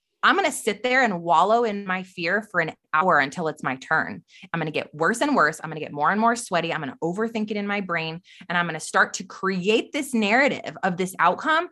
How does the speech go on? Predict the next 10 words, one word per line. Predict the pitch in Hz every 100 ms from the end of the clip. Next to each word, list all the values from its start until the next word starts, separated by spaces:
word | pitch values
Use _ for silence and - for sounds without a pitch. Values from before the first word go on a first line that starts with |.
| _ -
that | 226 -
is | 277 214
not | 233 226
reality. | 202 185 370 494 - 117 - _ _ _ _ _ 226
My | 233
brain's | 190 226 311 339 339
telling | - 269 285 240
me, | 180
"You're | 180 214
afraid, | 190 - 214 208